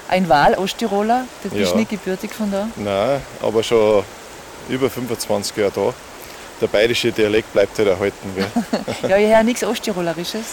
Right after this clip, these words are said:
Speaker 2: Ja, wobei mich das, das Osttirolerische unheimlich fasziniert, weil das Bayerische ist eigentlich nur ein schlampiges Hochdeutsch. Und, äh, <laughs> allein im Matrei, was da alte Wörter gibt, die, die, äh, nicht irgendwie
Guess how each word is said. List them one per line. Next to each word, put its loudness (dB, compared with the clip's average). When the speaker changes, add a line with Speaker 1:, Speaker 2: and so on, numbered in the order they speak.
Speaker 2:
Ja, 8
wobei 6
mich 2
das, 2
das 0
Osttirolerische 2
unheimlich 2
fasziniert, 4
weil 6
das 0
Bayerische 4
ist 2
eigentlich 4
nur 4
ein 4
schlampiges 0
Hochdeutsch. 2
Und, 2
äh, 4
<laughs> -
allein 6
im 0
Matrei, 4
was 2
da 6
alte 6
Wörter 4
gibt, 0
die, 4
die, 4
äh, 4
nicht 2
irgendwie 4